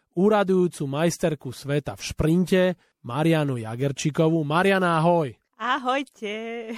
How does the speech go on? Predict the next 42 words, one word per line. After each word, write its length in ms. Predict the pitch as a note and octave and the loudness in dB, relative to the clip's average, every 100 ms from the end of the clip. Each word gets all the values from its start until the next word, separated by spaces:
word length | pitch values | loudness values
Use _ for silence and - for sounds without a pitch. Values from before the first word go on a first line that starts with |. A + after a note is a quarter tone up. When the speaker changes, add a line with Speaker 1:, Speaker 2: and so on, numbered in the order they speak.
| - - | -12 -4
Speaker 1:
No 80 | |
tak 140 | E3 G3 | -2 0
ty 120 | A#3 | 0
si 120 | B3+ | 0
prišla, 400 | G3+ G#3+ B3 G#3+ | 0 0 2 2
čo 180 | F3+ G3+ | 2 2
je 100 | F#3+ | 4
neuveriteľné. 960 | G#3 G#3+ G#3 G3 G#3 G#3 G#3 G#3 A3+ A#3 - _ _ _ | 2 4 2 2 2 2 2 2 0 -2 -8 _ _ _
Ty 120 | - F#3 | -2 2
máš 380 | A3 G#3+ D#3 | 4 2 0
dnes 240 | D3+ F#3+ G3 | 2 2 2
taký 260 | G3+ F3 | -2 -2
deň, 260 | F3+ F3 G3 | -2 0 2
že 120 | F#3 | 0
si 160 | F3 F#3+ | 0 -2
si 160 | - | 2
ho 120 | G3 F3+ | 2 4
vyčlenila 840 | E3+ - G3 G3 F#3+ F#3 F#3 F3+ - _ _ _ _ _ | 0 0 0 2 2 4 2 0 -2 _ _ _ _ _
pre 200 | - D#3+ | -2 2
nás, 420 | F3+ F#3 F3+ F3+ - - | 2 2 4 2 -2 -10
pre 200 | - D3 | -6 -4
Slovensko, 1000 | C3+ - D#3 E3+ F3+ F3+ - F3 E3+ D#3+ | -2 0 2 2 2 -2 0 2 4 2
že 140 | D3 | 0
si 180 | D3 D3+ | -2 -4
tu, 340 | - D3+ F3+ G3+ _ _ - | -4 2 2 2 _ _ -10
lebo 220 | C3+ C#3+ | -4 -2
ty 360 | - G3+ G#3 - | 2 2 0 -4
žiješ 500 | - A#2+ E3 D#3 A2+ | -10 0 2 2 0
v 60 | C3+ | -6
zahraničí 500 | C3 C3+ B2+ A#2+ A#2 | -4 -4 -6 -8 -8
dlhodobo, 480 | A#2 A2 F#2+ F#2+ | -8 -10 -12 -16
je 120 | G2 A#2 | -14 -14
to 100 | - | -14
tak? 260 | A#2 D#3 _ - | -16 -16 _ -14
Speaker 2:
<laughs> 260 | G#3+ G#3+ _ _ _ _ | -10 -12 _ _ _ _
Áno, 440 | F#3 A3+ A3 C4+ C#4 | -10 -6 -4 -4 -6
žijem 240 | A#3 G3+ | -8 -8
už 220 | G#3 A3+ | -8 -10
osemnásť 360 | A3+ A#3+ A3+ A#3 | -10 -6 -6 -6
rokov 200 | A#3 A#3 | -8 -8
vo 120 | G3+ | -10
Francúzsku. 840 | - F#3 F#3+ G#3+ - - C#4 G#4 | -8 -8 -8 -12 -18 -14 -8 -8